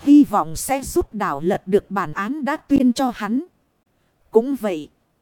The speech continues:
trong việc theo đuổi mục đích đó, hắn đã nã đi một loạt đạn là những bức thư cho các tổ chức như Liên hiệp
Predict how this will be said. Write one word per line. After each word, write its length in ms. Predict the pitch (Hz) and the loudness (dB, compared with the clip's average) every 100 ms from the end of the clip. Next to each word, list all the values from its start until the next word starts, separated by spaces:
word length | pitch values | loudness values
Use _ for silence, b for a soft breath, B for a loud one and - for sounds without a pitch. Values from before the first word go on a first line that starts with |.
| _ _ _ _ | _ _ _ _
trong 220 | - 262 247 | -4 0 2
việc 260 | 214 208 - | 2 0 0
theo 220 | 269 247 | -4 2
đuổi 240 | 208 170 | 4 4
mục 260 | 165 359 - | 4 0 2
đích 200 | 339 - | 0 0
đó, 400 | 226 214 262 339 _ _ _ _ _ _ _ _ | 0 0 -2 -8 _ _ _ _ _ _ _ _
hắn 400 | - 240 311 247 | -4 -4 -2 -4
đã 120 | 285 | 0
nã 300 | 254 220 294 | 0 0 -4
đi 240 | 240 277 247 | 2 4 6
một 240 | 202 185 | 4 2
loạt 280 | 196 202 - | -2 -4 -4
đạn 300 | 196 165 175 | -8 -6 -6
là 180 | 196 180 | -4 0
những 340 | 214 262 220 | 2 2 0
bức 120 | 349 _ | 0 _
thư 200 | - 262 | 0 0
cho 200 | 233 262 | 0 -4
các 280 | - 330 - | -4 -6 0
tổ 220 | 202 156 - | 2 2 0
chức 160 | 359 - | -4 4
như 260 | 254 262 | 6 6
Liên 320 | 233 247 269 226 | 4 2 4 4
hiệp 160 | 214 | 2